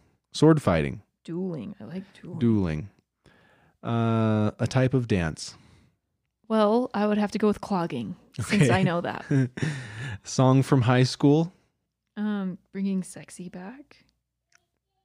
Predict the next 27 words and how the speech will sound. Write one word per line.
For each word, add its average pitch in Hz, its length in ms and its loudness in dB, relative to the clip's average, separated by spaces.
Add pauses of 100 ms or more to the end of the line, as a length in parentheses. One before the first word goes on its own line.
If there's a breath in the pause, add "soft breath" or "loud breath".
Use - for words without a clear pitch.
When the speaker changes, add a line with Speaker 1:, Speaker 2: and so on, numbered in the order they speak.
(280)
Speaker 1:
Adjective. 135 720 0 (480)
Speaker 2:
Um, 190 800 -6 (300)
fat. - 560 -20 (880)
Speaker 1:
Okay. - 260 -2 (1900 soft breath)
Let's 104 160 -8
have 110 180 0
it. 104 140 -4 (760 loud breath)
This 143 180 2
one 156 100 6
is 135 100 4
going 131 160 4
to 127 60 4
be 127 120 4
about 113 200 4
a 101 60 4
high 117 240 6
school 139 420 8
Speaker 2:
You 123 80 8
read 117 80 8
it. 110 40 8
Speaker 1:
reunion. 113 600 6
Speaker 2:
You're 220 160 -2
funnier 175 420 -8
than 180 160 -8
me. 143 160 -8
Speaker 1:
You 202 100 -2
ready? 117 260 4